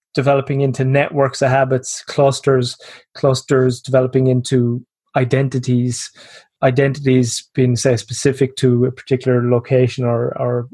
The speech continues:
or practice. But then you get portability within identities, which means they can apply in different situations. You know, you get this kind of nesting of structures that shape action over time. But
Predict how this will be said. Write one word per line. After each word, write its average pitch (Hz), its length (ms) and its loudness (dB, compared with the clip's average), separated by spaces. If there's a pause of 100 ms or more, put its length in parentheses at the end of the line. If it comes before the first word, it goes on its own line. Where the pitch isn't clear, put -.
(140)
or 123 340 -4
practice. 135 640 0 (460)
But 131 100 2
then 135 140 0
you 127 100 2
get 127 300 0 (180)
portability 139 800 2
within 131 400 2
identities, 127 720 2
which 127 160 -4
means 123 280 -2
they 123 120 -6
can 123 160 -6
apply 127 340 2
in 123 260 0
different 117 420 -6
situations. 131 840 -4 (360)
You 147 80 4
know, 139 80 4
you 127 100 2
get 139 140 0
this 143 160 -2
kind 139 180 0
of 127 60 0
nesting 143 580 0
of 123 140 0
structures 143 540 0
that 123 120 0
shape 139 400 0
action 135 340 -4
over 123 200 -8
time. 135 320 -8 (520)
But 143 240 2